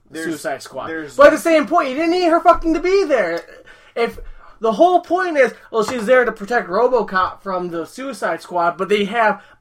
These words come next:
Speaker 1: bombs in their necks, so if they, you know, Amanda Waller doesn't like what they're doing, she can just blow them up on a whim. She doesn't fucking need to be there.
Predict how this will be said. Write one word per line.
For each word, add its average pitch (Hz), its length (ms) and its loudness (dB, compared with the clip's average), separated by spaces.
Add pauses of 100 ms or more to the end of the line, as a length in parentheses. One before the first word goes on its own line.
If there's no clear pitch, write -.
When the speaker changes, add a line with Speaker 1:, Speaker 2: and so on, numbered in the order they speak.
(140)
Speaker 1:
bombs 285 440 10
in 254 100 -6
their 226 180 0
necks, 220 380 -4
so 208 240 2
if 175 120 -4
they, 196 400 -2
you 208 140 -4
know, 175 180 4
Amanda 226 380 2
Waller 262 320 2
doesn't 208 240 -2
like 214 160 0
what 220 80 -8
they're 196 100 -8
doing, 196 220 -6
she 170 100 -14
can 185 100 -10
just 143 160 -14
blow 208 280 0
them 202 120 -2
up 202 160 -2
on 202 120 0
a 156 60 -6
whim. 139 440 -6 (420)
She - 120 -10
doesn't 427 220 -6
fucking 539 240 -4
need 539 220 0
to - 40 -6
be 523 220 -2
there. 202 360 -4